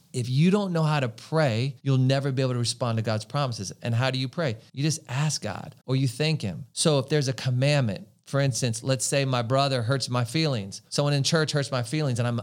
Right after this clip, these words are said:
upset with them and I'm angry and I feel this. I see the commandment of God. He says, "Forgive your brother as I forgave you."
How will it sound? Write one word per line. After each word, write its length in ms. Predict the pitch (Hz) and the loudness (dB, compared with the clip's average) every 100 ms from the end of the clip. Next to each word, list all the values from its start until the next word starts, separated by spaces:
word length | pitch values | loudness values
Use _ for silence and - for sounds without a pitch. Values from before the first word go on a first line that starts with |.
| - | -4
upset 360 | 117 - 160 - | -2 2 0 0
with 200 | 131 127 | -4 -2
them 200 | 120 113 | 0 0
and 60 | |
I'm 180 | 117 113 | 0 0
angry 420 | 139 143 156 123 120 | 0 2 2 0 0
and 80 | |
I 60 | 117 | 0
feel 540 | 117 - 135 170 190 | -4 -4 2 4 4
this. 380 | 113 98 78 - - | 0 -4 -6 -10 -6
I 140 | 135 | 0
see 240 | 143 - 185 | 2 2 2
the 100 | 151 | 0
commandment 520 | - 147 160 180 139 | 2 2 4 4 2
of 80 | 117 | 0
God. 200 | 156 160 | 0 0
He 60 | |
says, 260 | 123 139 117 | 0 -2 -4
"Forgive 460 | - 120 110 170 147 | -4 -8 -2 0 2
your 140 | 139 | 0
brother 680 | 113 143 156 143 113 98 107 - | 0 -2 0 0 0 -4 -8 -4
as 160 | 139 139 | 0 0
I 100 | 131 | 0
forgave 400 | 127 123 117 107 | -2 0 0 2
you." 400 | 160 143 95 | 4 4 0